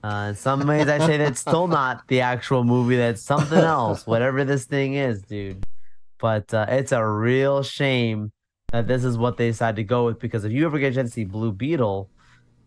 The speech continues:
Speaker 1: like, look, man, Blue Beetle is, is way better with C G I, and that movie was just made, like, a year and a half ago at max.
Speaker 2: Yeah.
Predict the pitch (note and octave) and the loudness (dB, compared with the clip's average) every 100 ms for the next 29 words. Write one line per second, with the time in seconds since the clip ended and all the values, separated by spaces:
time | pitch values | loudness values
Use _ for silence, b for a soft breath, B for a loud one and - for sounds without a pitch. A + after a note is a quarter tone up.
0 | - B2 A#2+ - A2 D3 E3 A2+ G#2 G2+ | -6 -2 -2 -2 -2 0 -2 -4 -4 -4
1 | G2 A2+ F3 D3+ C3+ E3 C#3 A2+ G#2+ A2+ | -2 0 0 2 2 2 2 0 0 0
2 | A2+ G#2+ G2 F#2 - _ _ A#2+ A2 F#2+ | 0 0 -4 -8 -16 _ _ -6 -6 -6
3 | G#2+ G#2+ C#3 F#3 F3+ C3+ A#2+ A2+ A2+ - | -8 -2 2 2 2 0 2 0 -2 -4
4 | A#2+ G2 G#2 G2+ G2 G2 G#2 C3+ D#3+ D3 | -6 -4 -2 0 0 0 0 0 0 0
5 | C3 B2 A#2 B2 A2 A#2+ B2 A#2 G#2+ G#2+ | 2 0 0 -2 -2 0 2 0 0 -2
6 | G2+ C3+ C3 C#3 F#3 D#3 A2+ G#2 G2 G2 | 0 0 2 0 0 -2 0 0 0 0
7 | A2 F3 B2 F#2 - - G2 F2+ F2 | 0 0 -2 -4 -12 -14 -10 -8 -10